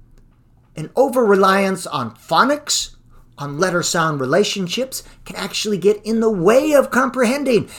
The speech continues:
and that's the whole purpose of reading, is it not? And number two, instructional strategies that focus on maintaining the author's meaning are more important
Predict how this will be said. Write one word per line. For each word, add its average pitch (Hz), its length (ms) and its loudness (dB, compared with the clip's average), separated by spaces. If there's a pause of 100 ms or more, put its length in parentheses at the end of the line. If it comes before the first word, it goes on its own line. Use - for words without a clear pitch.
(140)
and 214 220 -4
that's 139 300 -10
the 247 140 -8
whole 127 240 -4
purpose 131 460 -4
of 247 220 0
reading, 262 520 0
is 131 220 -4
it - 280 -6
not? 135 580 -6 (1040)
And 254 100 -4
number 262 180 -2
two, 302 480 -2 (520)
instructional 165 1000 -2
strategies 131 840 -8 (480)
that - 340 -8
focus 170 560 0
on 135 240 -6
maintaining 131 680 -6
the 135 140 -6
author's 120 480 -10
meaning 185 600 -2 (300)
are 131 180 -8
more 165 480 0
important 196 680 -4